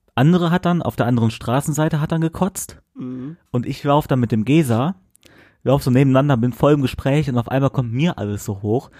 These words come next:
Speaker 1: und hab so im, in einem hohen Strahl einfach mitten auf dem Gehweg gekotzt, aber halt so, ja, es kam mitten im Gespräch und es war ein richtig großer Strahl.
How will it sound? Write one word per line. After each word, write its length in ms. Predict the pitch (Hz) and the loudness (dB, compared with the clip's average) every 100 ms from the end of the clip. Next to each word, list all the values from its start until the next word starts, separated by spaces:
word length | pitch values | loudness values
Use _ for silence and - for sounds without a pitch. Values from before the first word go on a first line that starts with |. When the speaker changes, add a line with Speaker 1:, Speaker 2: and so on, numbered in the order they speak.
| - - | -20 -12
Speaker 1:
und 140 | 113 | -6
hab 120 | 139 - | -6 -4
so 180 | 131 | -4
im, 180 | 123 117 - _ _ _ - - - - | -4 -6 -8 _ _ _ -20 -16 -14 -8
in 80 | 123 | 0
einem 160 | 131 127 | 2 4
hohen 280 | 160 185 170 | 6 6 2
Strahl 560 | - - 139 165 165 | -6 -8 -2 0 0
einfach 300 | 123 120 127 | 0 -4 -2
mitten 240 | 131 - - | -2 -2 -2
auf 160 | - | -2
dem 120 | 139 120 | 0 2
Gehweg 320 | 160 120 110 | 2 2 -2
gekotzt, 480 | - - 120 - 226 | -4 -4 -4 -2 0
aber 200 | 123 120 | 0 0
halt 180 | 123 | 0
so, 200 | - 160 151 - | 0 0 -2 -2
ja, 380 | - - - 135 | -2 -2 -2 -2
es 100 | 123 | 0
kam 220 | - 143 | 2 2
mitten 180 | 139 - | 2 0
im 140 | 131 139 | -2 -2
Gespräch 480 | 120 - 127 127 113 | -4 -4 -2 0 -2
und 60 | |
es 100 | 107 | -2
war 100 | 120 | 0
ein 100 | 123 | 0
richtig 400 | 120 135 143 - | 0 -2 -4 -6
großer 360 | - 135 135 120 | -2 0 0 -2
Strahl. 560 | - 117 123 110 104 | -4 -2 0 2 2